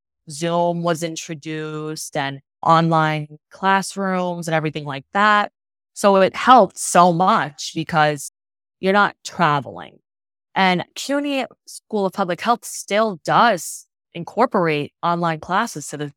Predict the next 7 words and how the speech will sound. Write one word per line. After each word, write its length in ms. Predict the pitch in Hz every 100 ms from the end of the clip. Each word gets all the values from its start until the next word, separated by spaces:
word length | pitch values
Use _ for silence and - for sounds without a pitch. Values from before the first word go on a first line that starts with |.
| -
day, 220 | 170 175
even 280 | 143 151 160
though 200 | 156 147 - _ _ _ _
we've 240 | 165 165
reintroduced 1120 | 160 170 180 175 165 - 156 147 160 156 -
in 240 | - 151 151
person. 720 | - 151 147 - 175 190 240